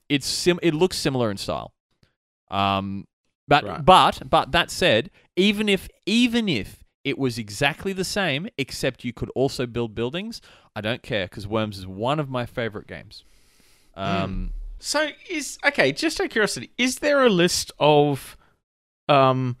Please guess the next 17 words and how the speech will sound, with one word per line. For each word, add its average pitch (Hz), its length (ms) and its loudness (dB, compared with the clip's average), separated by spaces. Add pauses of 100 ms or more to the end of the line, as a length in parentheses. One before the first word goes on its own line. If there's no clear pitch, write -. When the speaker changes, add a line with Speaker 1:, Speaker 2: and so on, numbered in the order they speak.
(260)
Speaker 2:
uh, 151 200 8
yeah, 185 140 6
yeah, 190 200 8
it, 156 280 4
is, 202 240 6
is 202 220 4
there 233 160 4
a 208 60 4
list 180 320 -2
of, 160 300 4
um, 135 540 4
uh, - 20 -12
uh, - 40 0 (840)
uh, - 40 -6
uh, 117 220 4
games 135 540 0 (120)
somewhere 277 400 0